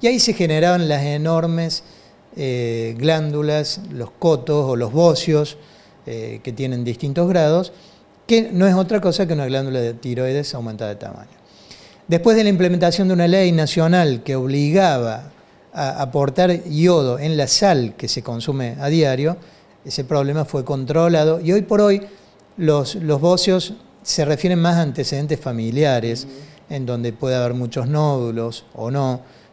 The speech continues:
Speaker 1: que de algún modo hacen que distintos nódulos vayan aumentando el tamaño global de la glándula.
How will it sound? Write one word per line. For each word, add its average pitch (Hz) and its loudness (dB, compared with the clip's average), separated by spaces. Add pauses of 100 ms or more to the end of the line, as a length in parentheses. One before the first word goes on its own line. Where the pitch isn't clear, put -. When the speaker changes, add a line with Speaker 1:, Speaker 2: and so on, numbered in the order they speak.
Speaker 1:
que 139 -4
de 131 0
algún 139 0
modo 151 4
hacen 151 0
que 147 -2
distintos 170 -2
nódulos 170 2
vayan 156 0
aumentando 127 -4
el 113 -6
tamaño 135 -6
global 123 -2
de 117 -4
la 107 -4
glándula. 98 -10